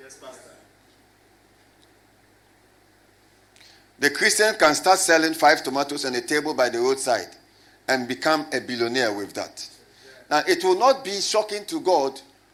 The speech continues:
Speaker 2: when you become a billionaire with that. Because in the mind of God, you are belong-, you are, you are beyond where you, we can count your money. Did you hear what I said?
Speaker 1: Yes, Pastor.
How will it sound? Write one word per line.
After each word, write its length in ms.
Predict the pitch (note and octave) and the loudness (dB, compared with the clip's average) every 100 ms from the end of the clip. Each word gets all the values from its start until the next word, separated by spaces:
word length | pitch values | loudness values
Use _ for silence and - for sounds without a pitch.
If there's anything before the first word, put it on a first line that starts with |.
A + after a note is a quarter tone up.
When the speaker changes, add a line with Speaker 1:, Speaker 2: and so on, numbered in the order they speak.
| _ | _
Speaker 2:
when 200 | D#3+ G#3 | -2 -2
you 60 | E3+ | -2
become 280 | D3+ F3 | -2 0
a 60 | D#3 | -2
billionaire 400 | C3+ C3 C3+ C#3+ | -4 -4 -2 -4
with 180 | B2 C3 | -4 -6
that. 320 | C3+ - - - _ _ _ _ _ _ _ _ _ _ _ _ _ | -8 -8 -18 -20 _ _ _ _ _ _ _ _ _ _ _ _ _
Because 180 | B3+ C4 | -2 0
in 80 | E4+ | 0
the 80 | |
mind 260 | - A#3+ A3+ | 2 2 2
of 160 | D#3 - | -4 0
God, 320 | E3+ B2 - - _ | 0 0 -6 -20 _
you 160 | C#3 D#3+ | -4 2
are 160 | E3 C#3+ | 2 2
belong-, 420 | D#3 G3 A3 - | -2 -2 -2 -6
you 140 | D3+ E3+ | -2 -2
are, 120 | C3 | 0
you 80 | E3 | 0
are 160 | D#3 | 0
beyond 400 | D#3+ F#3+ G#3+ F3+ | -2 -4 -4 -4
where 200 | E3+ F#3 E3 | 0 0 0
you, 100 | C3+ | -6
we 80 | C#3 | -8
can 220 | C#3+ C3 | -6 -6
count 280 | E3 D#3+ D#3 | -8 -8 -10
your 120 | B2 | -12
money. 240 | C3+ A#2+ - _ _ _ _ _ _ _ _ _ _ _ _ _ _ _ _ _ _ _ _ _ A#2+ | -12 -14 -18 _ _ _ _ _ _ _ _ _ _ _ _ _ _ _ _ _ _ _ _ _ -10
Did 100 | C#3 | -6
you 60 | |
hear 160 | F3+ D#3+ | -2 0
what 100 | D3 | 0
I 60 | B2 | -4
said? 300 | C3+ G#2+ F2 | -6 -10 -12
Speaker 1:
Yes, 140 | - - | -20 -20
Pastor. 220 | - - | -20 -20